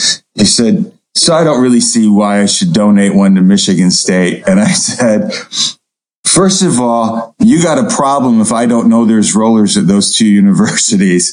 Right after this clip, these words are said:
<laughs> Second of all, I don't want a roller. I want a roller and eight thousand dollars." <laughs>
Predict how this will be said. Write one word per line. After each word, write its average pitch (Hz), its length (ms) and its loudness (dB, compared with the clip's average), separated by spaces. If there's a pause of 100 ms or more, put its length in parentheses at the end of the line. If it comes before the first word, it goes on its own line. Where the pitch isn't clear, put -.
(200)
<laughs> - 200 -2
Second - 320 -4
of 113 120 0
all, 98 340 -2 (260)
I 135 240 0
don't 123 220 0
want 117 200 2
a 101 60 2
roller. 104 840 0
I 139 180 0
want 156 200 2
a 123 60 0
roller 131 440 2
and 120 180 0
eight 135 180 -2
thousand 123 500 0
dollars." - 920 -2 (260)
<laughs> - 40 -18